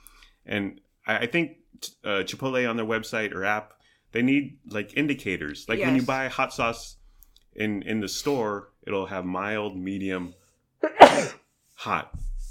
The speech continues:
Speaker 2: And oftentimes at, like, taquerias, they will too.
Speaker 1: Yeah.
Speaker 2: They'll sh-, they'll tell you which
Speaker 1: Yeah, they'll, they'll, they'll write it right there in parentheses, mild, medium, hot. Uh, so there was something that was super hot.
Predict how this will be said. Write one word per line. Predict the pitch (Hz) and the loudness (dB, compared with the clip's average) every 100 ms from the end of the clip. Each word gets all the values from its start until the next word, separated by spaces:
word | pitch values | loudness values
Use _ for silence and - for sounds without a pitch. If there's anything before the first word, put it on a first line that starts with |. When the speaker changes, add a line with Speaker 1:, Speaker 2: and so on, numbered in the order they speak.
| - | -4
Speaker 2:
And | 240 | 2
oftentimes | 247 277 330 294 262 240 | 2 2 -2 -2 -2 0
at, | 214 | 2
like, | 202 202 | 0 0
taquerias, | 233 220 214 247 165 | -6 -4 -2 -2 -2
they | 170 | -4
will | 170 165 | -4 -4
too. | - 190 139 - - | -6 -8 -8 -12 -6
Speaker 1:
Yeah. | 147 123 - - _ | 0 0 -2 -14 _
Speaker 2:
They'll | 165 160 | -10 -8
sh-, | - - - | -10 -12 -10
they'll | 160 | -10
tell | - 175 | -8 -8
you | 165 | -6
which | 160 | -4
Speaker 1:
Yeah, | 180 127 | -4 0
they'll, | 120 | 0
they'll, | 110 120 | 0 -2
they'll | 110 123 | 0 -2
write | 135 139 | 0 -2
it | |
right | 135 131 | -2 -2
there | 139 | -2
in | 135 | -4
parentheses, | 123 135 135 - 85 82 | -4 -6 -8 -8 -6 -4
mild, | 82 87 95 92 | -4 -4 -6 -6
medium, | 80 82 90 | -6 -6 -8
hot. | 90 107 - - - _ - | -6 -8 -10 -20 -20 _ -2
Uh, | 95 92 | 2 2
so | 95 - | 0 0
there | 127 | 0
was | 131 | 0
something | 131 165 160 | 0 0 2
that | 135 | 0
was | 110 95 | 0 -4
super | - - - 208 180 156 | -10 -10 -6 -4 -2 -4
hot. | - 131 143 | -2 -2 -4